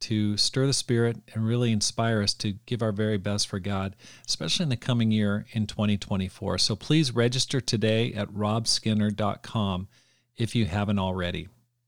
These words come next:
Something really cool happened the other day. I got a phone call from Phil Booker.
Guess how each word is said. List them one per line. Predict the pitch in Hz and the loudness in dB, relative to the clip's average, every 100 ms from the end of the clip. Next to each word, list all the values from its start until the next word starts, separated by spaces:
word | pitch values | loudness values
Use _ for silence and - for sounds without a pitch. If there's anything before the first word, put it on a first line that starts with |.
| _ _ _ _ _ _ _ _ | _ _ _ _ _ _ _ _
Something | - 180 180 156 | 0 0 2 4
really | 131 127 | 6 4
cool | - - 120 | 2 0 2
happened | 113 113 127 | 2 2 2
the | 104 | 2
other | 107 113 | 2 2
day. | 107 | 2
I | 107 | 2
got | 107 147 | 2 -2
a | |
phone | - 127 131 143 | -2 0 0 0
call | - 98 | -2 -2
from | - 117 101 | -2 -2 -2
Phil | - - 127 | -4 0 0
Booker. | 113 104 107 104 90 | 2 0 0 0 -4